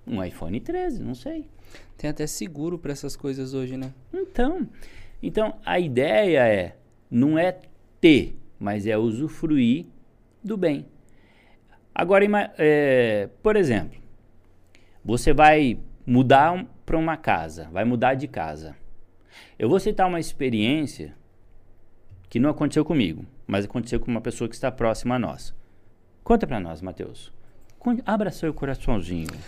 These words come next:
Speaker 2: Sobre a questão da, do
Speaker 1: Da casa.
Speaker 2: apartamento?
Speaker 1: É, do apartamento,
Speaker 2: Ah,
Speaker 1: quando você
Speaker 2: não.
Speaker 1: foi mudar.
Speaker 2: Exato, porque quando a gente, quando eu fui mudar, eu tava procurando um apartamento e achei vários apartamentos que não tinham nada dentro, né? E achei alguns apartamentos que já tavam com muito mais da metade do caminho andado.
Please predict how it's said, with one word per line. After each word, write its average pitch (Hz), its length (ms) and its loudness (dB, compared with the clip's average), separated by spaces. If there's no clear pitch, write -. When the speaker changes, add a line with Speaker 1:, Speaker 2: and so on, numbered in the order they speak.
Speaker 2:
Sobre 156 300 2
a - 20 4
questão 147 340 -4
da, 131 240 2
do 127 140 -2
Speaker 1:
Da 156 120 6
casa. 131 60 0
Speaker 2:
apartamento? 147 640 2
Speaker 1:
É, 131 180 4
do 185 100 0
apartamento, 127 480 2
Speaker 2:
Ah, 135 40 0
Speaker 1:
quando 127 100 2
você 127 80 2
Speaker 2:
não. 123 60 -2
Speaker 1:
foi 135 100 4
mudar. 113 460 2
Speaker 2:
Exato, 208 400 0
porque 185 200 -16
quando 202 160 -6
a 202 40 -4
gente, 196 380 -8
quando 180 160 -10
eu 175 60 -8
fui 175 160 -12
mudar, 170 460 -2
eu 165 80 -10
tava 160 200 -2
procurando 160 400 -2
um 156 40 -2
apartamento 175 640 -6
e 214 40 -6
achei 208 280 -8
vários 196 360 -2
apartamentos 196 600 -6
que - 160 -14
não 202 160 -10
tinham 202 240 -14
nada 202 340 -8
dentro, 190 420 -8
né? 147 160 -6
E 214 140 4
achei 196 280 4
alguns 180 280 -2
apartamentos 180 560 -2
que - 120 -6
já 190 120 -2
tavam 190 280 -8
com 214 100 -14
muito 214 420 -10
mais 196 220 -6
da 196 80 -4
metade 185 400 -6
do 180 80 -12
caminho 190 380 -8
andado. 185 360 -2